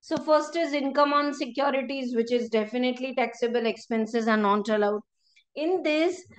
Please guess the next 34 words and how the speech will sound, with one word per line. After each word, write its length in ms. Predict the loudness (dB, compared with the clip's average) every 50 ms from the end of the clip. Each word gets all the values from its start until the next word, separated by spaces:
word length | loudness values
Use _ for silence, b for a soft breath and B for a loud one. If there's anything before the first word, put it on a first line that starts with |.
| B B
sixteen 580 | _ -14 -12 -12 -12 -12 -12 -4 -2 0 0 2
lakh 300 | 2 2 2 0 -2 -6
rupees 500 | -8 -8 -6 -4 -2 -2 -2 -4 -4 -6 -2
is 300 | 0 0 0 0 -2 -2
the, 360 | 2 4 4 6 4 4 2 -2 -6 _ _ _ _ _ _ _ -2
uh, 340 | 2 4 4 6 4 4 2
dividend 640 | 6 6 6 6 4 0 0 0 -2 -2 -4 -4
from 460 | -4 0 2 2 2 2 0 -6 -8 -10 _ _ _ _ _ _ _ _ -4
Indian 540 | -2 0 0 0 -2 -2 -2 -4 -4 -6 -2
company 520 | -2 0 0 -2 -4 -6 -8 -8 -8 -8 -6 -2
on 240 | 0 0 2 2 2
invested 540 | 0 2 2 2 0 0 -2 -6 -4 -4 -2
in 180 | -2 -2 -4
rupee 400 | -4 -4 -6 -6 -6 -8 -8 -6
denominated 720 | -2 -2 0 0 0 0 0 -2 -2 -4 -4 -4 -6 -6 -4
bond। 200 | -6 -8 -8 -8 -12 _ _ _ _ _ _
So 180 | _ -8 -6 -6
this 280 | -2 -2 -2 -2 0
is 160 | -2 -4 -4 -2
going 300 | -2 0 0 0 -2 -4
to 100 | -6 -6
be 140 | -6 -2
taxable 560 | -2 -2 -2 -2 -6 -8 -6 -2 -2 0 0 2
at 220 | 2 0 0 -2 -6 -10 _ _ _ _ _ _ _ _ 0
five 380 | 2 2 2 2 0 -4 -6 -2
percent। 520 | 0 0 0 0 -4 -10 -10 -10 -10 -12 -14 -16 _ _ -20 _ _ -18 -14
Remaining 640 | -6 0 2 2 4 4 2 2 0 -2 -4 -4 -4 -2
all 240 | 0 0 2 4 4
is 160 | 2 2 2
going 220 | 0 0 -2 0 -2
to 80 | -4 -4
be 100 | -4 -2
taxable 560 | -2 -2 -2 -4 -6 -6 -4 -4 -2 -2 -2
at 160 | -2 -4 -6